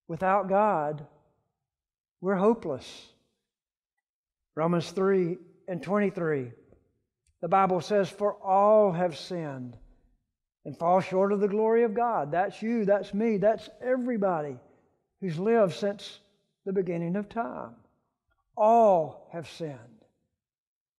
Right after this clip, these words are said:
and fall short of the glory of God. And then in Romans chapter six and verse twenty-three, the Bible says,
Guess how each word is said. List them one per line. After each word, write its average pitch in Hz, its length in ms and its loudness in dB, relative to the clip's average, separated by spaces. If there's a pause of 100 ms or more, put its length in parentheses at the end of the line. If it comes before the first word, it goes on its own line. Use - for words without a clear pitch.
(380)
and 147 140 -12
fall 160 240 2
short 151 300 -2
of 135 80 -4
the 143 80 -4
glory 135 340 -4
of 127 120 -12
God. 120 360 -16 (1500)
And 160 140 -6
then 185 140 0
in 180 120 0
Romans 180 360 2
chapter 165 340 -2
six 214 420 0
and 175 140 -6
verse 175 180 -6
twenty-three, 185 560 -6
the 170 140 -4
Bible 175 420 0
says, 185 520 -4